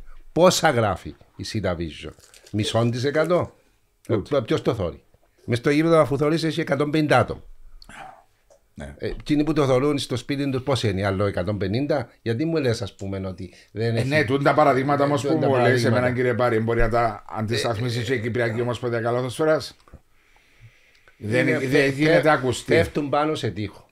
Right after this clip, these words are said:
Speaker 2: Πα-, πέφτουν
Speaker 1: Ε,
Speaker 2: πάνω σε
Speaker 1: δηλαδή, η Sita Vision,
Speaker 2: Ναι.
Speaker 1: επειδή ο γιος μου, γιος λέει, "Ε, παιδιά, εγώ είμαι διαφημιστής σας. Είμαι,
Speaker 2: Ναι.
Speaker 1: έχω την Nivea, έχω το ένα το άλλο, δυο σας πενήντα χιλιάδες το χρόνο. Σας ζητώ να δώσετε για τον Κεραυνό και μου λέτε τρεις". Δηλαδή, σκέφτου,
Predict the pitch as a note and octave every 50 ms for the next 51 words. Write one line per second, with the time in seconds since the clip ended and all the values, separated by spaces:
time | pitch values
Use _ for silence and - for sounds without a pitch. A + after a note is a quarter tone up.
0 | - G2 A2 A2 G2+ B2 A2+ - B2+ B2 A#2 A#2 A#2 A#2+ A#2+ A#2 A#2+ C3 C3+ C3
1 | A#2+ A2+ - - - - - A2 - - D3 D3 D#3 C3+ A#2+ A2 G#2 F#2+ D#2+ F#2
2 | G2 G#2+ A2 A2 - - A2+ F#2+ F#2+ - D3+ D3 C3 A2+ A#2 A#2+ A#2 A2+ G2+ A2
3 | C3 C#3 B2+ A#2 A2+ C#3 C#3 - - _ _ - C3 D3 B2+ - - - G#2+ F#2
4 | - - A2 G#2+ A#2+ B2+ C3+ C#3 C#3 C#3+ C#3+ C3 B2 C3+ B2+ A2+ F2 - - -
5 | A2 G#2+ - - - D2 - - - A#2+ A2+ B2 B2+ A#2+ G2 F#2+ F#2 D#2+ - -
6 | - A2+ A2+ C3 C#3 B2 C#3 C3+ B2+ A2 G2 F#2 G2 G2 F#2+ F2 A2 A#2 C3+ G#2+
7 | A2 A#2 A#2 G#2+ G2 F#2 G2 B2 C3 C3+ A#2 B2+ C3+ C#3 D3 D3 B2+ - - C3
8 | C3+ D3 C3 A2 G2 G2 B2 C3 B2 A#2 G#2 - - A2 G2+ - - - - _
9 | - B2 A#2 A2+ G2 A2 G#2 B2+ C3+ C3 B2+ C3 A#2+ C3+ B2+ C3 C3+ B2+ B2 B2
10 | A#2 B2+ A2 F#2+ F#2 G2 A#2+ A2+ A2 G2+ G2 F#2+ G#2+ F#2+ G#2+ F#2 - G2+ A2 C3
11 | C3 - - - - _ _ _ _ _ _ - - A2+ B2 - - A#2+ - -
12 | D#3+ D#3 D#3 - C#3+